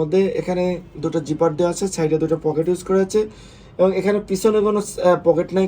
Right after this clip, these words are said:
কারণ এখানে কিন্তু যেহেতু, আহ, সাইডে দুটো পকেট এবং নিচে কিন্তু দুটো পকেট দেওয়া আছে। তো এইগুলো আপনারা আমাদের কাছ থেকে নিতে পারেন only পাঁচশো পঞ্চাশ টাকা করে সারা বাংলাদেশ থেকে। যারা নিতে চাচ্ছেন, অর্ডার করতে হলে যেটা করতে হবে, যার যেটা পছন্দ স্ক্রিনশট দিয়ে রেখে, রেখে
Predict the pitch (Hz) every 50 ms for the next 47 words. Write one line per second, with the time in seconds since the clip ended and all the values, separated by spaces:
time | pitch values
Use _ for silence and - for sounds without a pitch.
0 | 185 170 165 165 170 160 160 160 156 165 160 160 151 165 165 160 - 170 156 139
1 | 151 156 151 - 196 214 214 220 - - - - - - - - - - 151 156
2 | 156 151 151 - 165 156 160 160 175 170 175 160 156 160 156 156 175 175 180 170
3 | 165 165 165 160 160 160 156 - 160 151 160 156 151 170 170 151 165 165 156 147
4 | 143 131 143 135 127 147 143 139 135 135 - 185 180 - - - - - - -
5 | - - - 185 185 185 190 196 202 202 185 175 180 190 196 190 190 185 190 185
6 | 190 190 - - 202 196 190 190 190 - 185 180 185 190 202 196 190 175 165 165
7 | 165 185 208 233 339 - - - - - - - - - - - - - - -
8 | - - 165 160 - - - 185 - 202 196 190 190 175 - - 175 160 156 156
9 | 180 185 180 - 170 160 156 151 160 156 151 156 147 165 151 - - 185 175 190
10 | 208 220 214 - - - - - - - - 170 165 170 170 190 185 202 196 165
11 | 175 151 - 160 147 143 147 151 160 160 170 180 - - 185 185 190 170 180 170
12 | 180 - 170 170 170 - 196 190 190 151 156 160 160 151 147 165 156 175 - 156
13 | 160 160 180 170 170 170 170 151 - - - 165 160 156 - 180 180 - - 165
14 | 170 165 170 170 - 185 - - 160 156 147 156 160 - 190